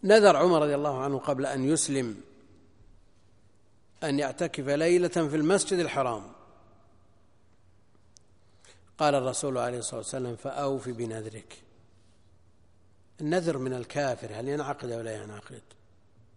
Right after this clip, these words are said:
ينعقد ولا ما ينعقد؟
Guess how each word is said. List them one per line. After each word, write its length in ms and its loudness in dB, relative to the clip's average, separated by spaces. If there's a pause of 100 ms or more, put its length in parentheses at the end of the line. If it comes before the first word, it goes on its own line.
(1900)
ينعقد 440 0
ولا 200 4
ما 200 0
ينعقد؟ 460 -8